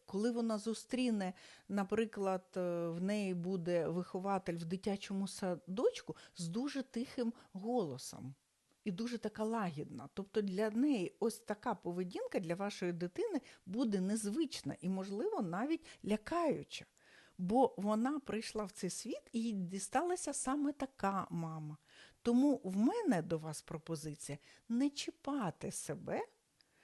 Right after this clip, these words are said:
сприймати себе такою, якою ви є, зрозуміти, що ви достатньо гарна мама, і головна ваша задача — це бути послідовною. Тобто ваша дитина має, е,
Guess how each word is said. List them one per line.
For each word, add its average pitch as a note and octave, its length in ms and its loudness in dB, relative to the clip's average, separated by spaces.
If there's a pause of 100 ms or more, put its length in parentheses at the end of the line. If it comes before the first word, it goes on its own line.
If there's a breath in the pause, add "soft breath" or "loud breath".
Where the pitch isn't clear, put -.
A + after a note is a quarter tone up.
(220 soft breath)
сприймати B3 920 4
себе E3+ 320 -2
такою, F#3 580 2
якою E3 520 -2
ви D#3 200 -4
є, E3+ 380 -4 (400 soft breath)
зрозуміти, A3+ 760 2
що - 180 -4
ви E3+ 120 0
достатньо F#3 760 0
гарна E3+ 680 -2
мама, G#3 520 -2 (380 soft breath)
і G#3+ 40 2
головна G3+ 720 2 (240)
ваша D3 460 -2
задача — C#3 560 -6
це - 160 -2
бути G#3+ 380 -2
послідовною. G#3+ 1120 -4 (360 loud breath)
Тобто G#3+ 280 2
ваша C#4+ 300 -2
дитина B3+ 500 0
має, C4 440 2
е, - 60 -2